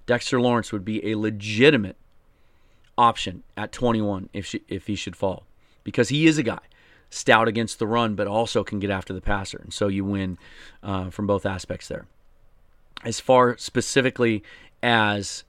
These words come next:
some edge guys, L J Collier of T C U, who we know the Seahawks met with and worked out, is still available. He did not test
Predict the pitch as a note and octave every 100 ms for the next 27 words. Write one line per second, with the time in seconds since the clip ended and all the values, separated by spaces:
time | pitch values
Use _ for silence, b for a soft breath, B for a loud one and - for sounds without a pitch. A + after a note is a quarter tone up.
0 | - - A#2 - C3+ B2+ A2 F2 - -
1 | - - _ - _ - A#2+ A#2+ A2 A#2+
2 | G#2 - B2+ C3+ D3+ E3 B2 - C#3+ A#2+
3 | B2+ C3 D3+ B2+ A2+ A2 B2 C3 - B2+
4 | A2+ - A#2 - C3+ C3+ - b b b
5 | A#2+ A2 A2 - A#2 D#3+ - _ _ _
6 | _ _ _ _ _ - - - C3+ B2
7 | A#2+ C3 C#3+ F3+ - _ b b b b
8 | b b _ - B2+ B2 A#2+ A2+ A2 _
9 | _ C3 A#2 A2+ A2 - - B2 D#3 -
10 | -